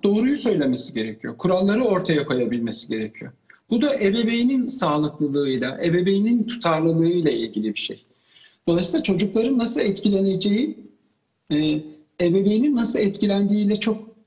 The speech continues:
e, bağlantılı. Yani, e, e, e, çocuklara, e, sı-, sınır koymak, onların yaşamını düzenlemek ve gerçeği onların anlayabileceği şekilde ortaya koymak. Hani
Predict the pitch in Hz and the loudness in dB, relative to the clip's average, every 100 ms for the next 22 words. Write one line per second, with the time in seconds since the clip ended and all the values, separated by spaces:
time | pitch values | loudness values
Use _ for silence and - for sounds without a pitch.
0 | - 147 143 147 165 135 156 135 123 120 | -4 0 0 0 -2 0 0 2 0 -2
1 | - - _ _ _ _ _ _ 135 123 | -10 -14 _ _ _ _ _ _ -2 0
2 | 120 - - _ 147 139 135 - - _ | -2 -8 -20 _ -6 -4 -4 -8 -20 _
3 | - 143 - 65 64 - - _ _ - | -6 -4 -6 -8 -10 -12 -20 _ _ -6
4 | 107 120 110 - 180 160 - - - 160 | -6 -6 -10 -2 -2 -2 -8 -10 -6 -2
5 | 185 180 180 143 160 - 156 - - - | 0 0 -4 -6 -8 -6 -4 -2 -2 -2
6 | - 185 185 180 151 156 - - _ - | 0 0 0 -2 -2 -2 -8 -16 _ -4
7 | 180 170 165 175 160 160 175 185 156 143 | -2 0 0 0 0 0 0 0 -2 -2
8 | 147 151 208 - - _ _ 220 202 226 | -2 -2 -4 -8 -20 _ _ -2 2 2
9 | 220 - 190 302 269 240 214 285 220 214 | 2 0 0 2 2 2 2 2 2 2
10 | 214 220 208 214 214 220 190 - 170 156 | 2 2 2 2 2 2 0 0 0 2
11 | 160 165 - 123 - 113 110 104 101 101 | 2 0 -2 -2 0 0 0 -2 -4 -6
12 | - - _ _ - 294 127 | -14 -20 _ _ -2 0 0